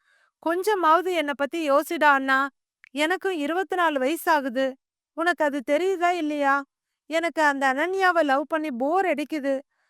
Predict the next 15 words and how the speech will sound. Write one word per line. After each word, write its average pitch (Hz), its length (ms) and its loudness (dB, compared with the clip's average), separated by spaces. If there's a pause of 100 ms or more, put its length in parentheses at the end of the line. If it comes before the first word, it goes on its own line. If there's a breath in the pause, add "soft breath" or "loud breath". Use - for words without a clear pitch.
(180)
நானும் 370 360 2
ஆளை 330 360 4
மாத்தலாம்னு 320 540 0 (100)
பாக்குறேன். 269 420 -2 (480)
எனக்கே 339 540 0
இது 330 200 -2
மூணாவது 302 580 0
லவ். 269 220 0 (460)
இருபத்தி 370 500 -2
ஆறு 330 220 6
வயசாகியும் 294 760 -2
இன்னமும் 359 500 -4
யாரையும் 320 520 2
ஏறெடுத்து 302 500 -2
கூட 320 200 -2